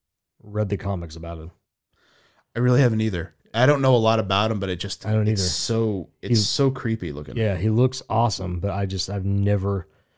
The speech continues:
Speaker 1: I've never actually read the comics, so I have nothing, I, I know nothing about that character.
Speaker 2: I mean, uh, I, I don't think in this day and age you need to, though, right? It's
Speaker 1: Yeah.
Speaker 2: all about just,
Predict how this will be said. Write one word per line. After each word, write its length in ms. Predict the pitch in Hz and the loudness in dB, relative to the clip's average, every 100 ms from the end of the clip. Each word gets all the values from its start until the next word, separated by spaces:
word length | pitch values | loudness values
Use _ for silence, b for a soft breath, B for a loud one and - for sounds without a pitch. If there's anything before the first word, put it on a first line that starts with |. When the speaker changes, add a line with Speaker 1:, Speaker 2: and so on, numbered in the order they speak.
| _ - | _ -10
Speaker 1:
I've 140 | 95 | -2
never 300 | 95 110 110 | 4 6 6
actually 300 | 101 107 - 107 | 4 0 0 -2
read 80 | |
the 60 | 92 | -2
comics, 360 | - 131 98 - | 0 0 2 2
so 80 | 110 | 4
I 60 | |
have 120 | 104 | 4
nothing, 720 | 123 165 165 160 - 160 151 135 | 4 2 4 2 2 0 0 0
I, 280 | 135 139 143 | 2 4 4
I 20 | |
know 200 | 147 147 | 4 4
nothing 400 | 139 143 135 127 | 6 4 4 2
about 280 | 117 113 107 | 4 4 2
that 180 | 101 92 | -2 -4
character. 460 | 101 87 - - _ _ _ _ _ _ _ _ _ _ | -6 -8 -12 -18 _ _ _ _ _ _ _ _ _ _
Speaker 2:
I 100 | 156 | 2
mean, 300 | 165 151 139 | 4 4 2
uh, 120 | 151 139 | 0 4
I, 340 | 151 147 139 - _ _ _ - | 4 4 2 -6 _ _ _ 4
I 80 | 214 | 8
don't 160 | 311 | 8
think 160 | 359 185 | 6 6
in 100 | 143 | 6
this 200 | 151 - | 4 4
day 180 | 131 123 | 4 4
and 80 | |
age 180 | 123 127 | 4 2
you 80 | 107 | 2
need 240 | 104 123 131 | 0 -2 -2
to, 160 | 92 | -6
though, 180 | 82 78 | -6 -6
right? 260 | 87 98 110 | -4 -4 0
It's 140 | 107 | 4
Speaker 1:
Yeah. 140 | 107 98 | 6 6
Speaker 2:
all 60 | |
about 340 | 107 104 101 95 | 2 -2 -4 -4
just, 340 | 95 - | -6 -6